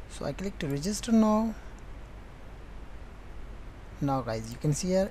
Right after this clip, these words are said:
email already taken. So this is a complete student registration system developed in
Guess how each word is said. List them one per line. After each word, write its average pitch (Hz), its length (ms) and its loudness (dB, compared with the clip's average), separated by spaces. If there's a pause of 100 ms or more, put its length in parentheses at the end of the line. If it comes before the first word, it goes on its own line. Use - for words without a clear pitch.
(140)
email 139 420 4
already 123 340 -2
taken. 127 360 -8
So - 180 -2
this 202 260 2
is 208 100 2
a 208 60 2
complete 185 680 2
student 143 460 2
registration 139 580 0
system 185 880 4 (880)
developed 131 380 0
in 123 360 0